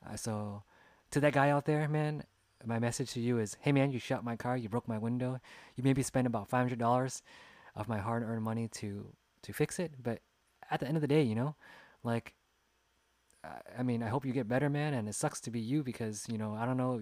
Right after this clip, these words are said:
wh-, what you're struggling or what struggles you're facing yourself, you know, what you're dealing with, but, you know, you gotta do something with your life, man. And if you're gonna keep on going out there and promoting anger and looking for revenge,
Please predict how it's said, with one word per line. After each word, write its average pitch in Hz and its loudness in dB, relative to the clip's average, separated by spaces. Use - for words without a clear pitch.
wh-, - -20
what 131 -2
you're 123 -14
struggling 120 -2
or 110 -4
what 120 -4
struggles 127 -2
you're 104 -6
facing 127 -2
yourself, 101 -8
you 113 -8
know, 104 -10
what 131 -2
you're 113 -6
dealing 143 2
with, 110 -2
but, 123 4
you 131 2
know, 127 4
you 127 2
gotta 127 2
do 131 2
something 135 0
with 123 0
your 113 0
life, 131 2
man. 110 0
And 104 -2
if 104 -6
you're 110 -4
gonna 113 -2
keep 123 -4
on 113 0
going 117 0
out 117 -2
there 113 0
and 107 -2
promoting 117 0
anger 120 -2
and 107 -4
looking 120 -6
for 120 -4
revenge, 110 -2